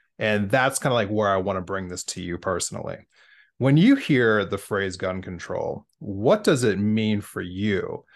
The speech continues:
Uh, especially as somebody who grew up in a part of the country that's a little more rural and, you know, like, h-, how do you think that we need to move forward with the issue of guns in America?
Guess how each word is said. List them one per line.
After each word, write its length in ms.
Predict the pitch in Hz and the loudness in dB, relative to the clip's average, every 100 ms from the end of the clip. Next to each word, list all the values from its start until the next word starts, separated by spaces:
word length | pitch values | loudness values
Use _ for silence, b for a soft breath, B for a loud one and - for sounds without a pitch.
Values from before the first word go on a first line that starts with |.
| b b | b b
Uh, 100 | 98 | -4
especially 340 | 98 123 113 110 | -2 -2 0 -2
as 100 | - | -2
somebody 240 | 107 104 | -2 -2
who 100 | 101 | -4
grew 220 | 95 110 | -4 -2
up 100 | 104 | -2
in 80 | 101 | -2
a 80 | 92 | -6
part 260 | - 107 | -2 -4
of 60 | 98 | -4
the 60 | 95 | -6
country 320 | 113 98 104 | -8 -8 -8
that's 160 | 92 | -8
a 40 | 98 | -6
little 200 | 95 92 | -4 -4
more 280 | 95 92 90 | -4 -4 -4
rural 720 | 92 104 98 95 90 90 90 | -4 -2 -2 -2 -4 -6 -6
and, 420 | 90 90 90 85 - - | -8 -8 -10 -8 -10 -8
you 100 | 107 | -6
know, 100 | 95 | -2
like, 300 | 92 87 - - _ _ _ _ _ - | -4 -6 -16 -20 _ _ _ _ _ -6
h-, 180 | - - | -2 -2
how 200 | 139 175 | 2 2
do 80 | 180 | 4
you 160 | 165 | 4
think 320 | 143 - 123 | 4 0 0
that 100 | 110 | 0
we 100 | 107 | -2
need 140 | 107 104 | -2 -2
to 60 | |
move 240 | 104 101 101 | -4 -4 -6
forward 500 | - 107 95 92 90 | -6 -4 -4 -4 -8
with 320 | 92 95 95 - | -8 -6 -6 -4
the 100 | 98 | -4
issue 300 | 95 - 92 | -4 -4 -6
of 100 | - | -4
guns 300 | 92 90 90 | -4 -4 -8
in 80 | |
America? 580 | 87 85 - - - - | -10 -10 -12 -14 -12 -14